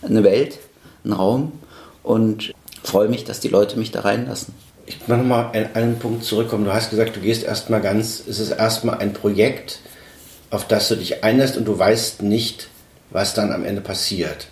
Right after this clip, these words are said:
Speaker 2: Das heißt, auch für mich übersetzt, dass da nichts Kalkuliertes dabei ist, sondern es ist erstmal ein, auch eine Form des Experimentes. Kann sowas auch mal scheitern und nicht gut ausgehen?
Speaker 1: Scheitern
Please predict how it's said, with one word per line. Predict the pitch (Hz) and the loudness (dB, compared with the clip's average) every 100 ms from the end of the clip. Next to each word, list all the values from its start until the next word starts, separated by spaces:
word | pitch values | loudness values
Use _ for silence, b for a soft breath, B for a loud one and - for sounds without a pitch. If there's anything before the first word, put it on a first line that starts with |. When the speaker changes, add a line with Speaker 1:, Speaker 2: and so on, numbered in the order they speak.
| - - | -20 -2
Speaker 2:
Das | 107 110 | 0 4
heißt, | 110 131 - - - | 4 4 -2 -8 -8
auch | 113 | -2
für | 107 | 4
mich | 107 117 | 4 4
übersetzt, | - 110 101 113 - | 4 4 6 2 2
dass | 107 - | -4 -2
da | 104 | 0
nichts | 101 104 - - | 0 -2 -4 0
Kalkuliertes | 107 101 101 98 110 101 | 0 2 2 2 0 -2
dabei | 92 80 80 | -6 -4 -6
ist, | 82 - | -4 -6
sondern | 90 95 | -4 -4
es | 98 101 | -4 -4
ist | - | -2
erstmal | 95 107 - 104 101 101 | 0 0 -2 0 0 2
ein, | 95 98 - B B B | -2 -4 -8 B B B
auch | - | -4
eine | 98 | -4
Form | - 101 101 | 0 2 2
des | 98 | 0
Experimentes. | - 104 - 95 95 90 98 90 - - - B B B - | -4 -6 -6 -4 -2 0 -2 -4 -6 -6 -8 B B B -8
Kann | - 110 | 2 2
sowas | 110 113 117 - - | 4 4 2 2 -2
auch | - | -2
mal | 101 95 90 87 - - | 2 4 2 0 -12 -12
scheitern | - 80 80 120 139 180 - - _ - - - - B B B B B B - - - | -10 -8 -6 -4 -4 -4 -10 -20 _ -20 -20 -20 -20 B B B B B B -20 -20 -8
und | - - | -6 -2
nicht | 101 - | -2 0
gut | 135 135 | 0 2
ausgehen? | - 131 - - 139 175 - - - - - | 2 0 -4 -4 -6 -6 -12 -18 -18 -8 0
Speaker 1:
Scheitern | - 110 151 156 127 | 2 2 0 -2 -4